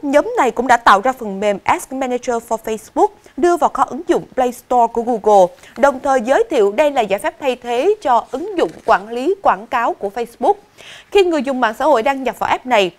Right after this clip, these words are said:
bốn người Việt Nam nói trên qua mặt Facebook điều khiển tài khoản của khách hàng. Từ việc kiểm soát được tài khoản quảng cáo, nhóm đã tự sử dụng chúng để chạy quảng cáo trái phép, trong khi khách hàng, tức là nạn nhân, là người trả tiền cho các quảng cáo.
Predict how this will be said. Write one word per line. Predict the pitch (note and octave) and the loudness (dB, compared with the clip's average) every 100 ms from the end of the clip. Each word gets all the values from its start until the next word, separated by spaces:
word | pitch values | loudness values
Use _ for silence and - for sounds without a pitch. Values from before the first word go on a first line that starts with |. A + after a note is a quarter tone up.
| _ - | _ -4
bốn | C4+ A#4 A4 | -2 -2 2
người | A#3 | 2
Việt | F#3 | 2
Nam | G#3 A#3 | -2 -4
nói | A3+ D4+ | -2 -4
trên | D4+ D4+ C#4 | 0 0 0
qua | C4+ B3 | 0 0
mặt | A3+ - | -2 -8
Facebook | A#3 A3+ B3 G4+ - - - | -8 -6 -2 -2 -2 -20 -6
điều | D4+ | -4
khiển | D4 C#4+ E4 | -2 -4 -2
tài | F#4 C4 | -2 -2
khoản | A#3 A3 | -2 -6
của | B3 | -4
khách | D4+ F4 | -2 -2
hàng. | - A#3+ G3 - - - | 0 -2 -2 -10 -20 -4
Từ | E4+ A#3+ | -2 -2
việc | C#4+ - | -4 -4
kiểm | B3 C4 | -4 -2
soát | G4+ A#4 - | -2 -2 -2
được | C4 - | -6 0
tài | C4+ A3+ | 2 2
khoản | A3+ A3 A3 - | 0 -2 -2 2
quảng | G#3 F#3+ | 2 4
cáo, | A#3+ A#3 F#4+ - - | 4 4 2 -6 -8
nhóm | C4+ E4+ A4 | -2 0 2
đã | A#3 - | 0 2
tự | C4+ F3+ | 0 0
sử | G3 A3 | 0 -2
dụng | A3 D#4 D3+ G3 | 0 -2 -2 -4
chúng | B3+ D4+ A4 | -6 -4 -2
để | G#3+ | -2
chạy | - A3+ | 0 -2
quảng | E3 F#3 | -2 -4
cáo | A3 | -4
trái | B3+ C4+ | -2 -4
phép, | D4+ G#4 - - - - | -2 -2 -4 -20 -20 2
trong | F4+ | 2
khi | D#4+ E4 | 2 -2
khách | A#4+ - | -4 0
hàng, | C4 G3 F3 _ | 0 0 -6 _
tức | G#4+ D4 | -2 0
là | |
nạn | A3 F#3+ F3 | 0 -2 0
nhân, | B3 C4 - - - | 0 0 -4 -14 0
là | C4+ | 2
người | B3+ B3 A#3+ | 2 -2 -2
trả | B3 A3+ | 0 0
tiền | - C#4+ | 0 -4
cho | G#3 | -4
các | B3+ E4 | -6 -2
quảng | F3 G3+ | -2 0
cáo. | A3+ A#3+ | 0 0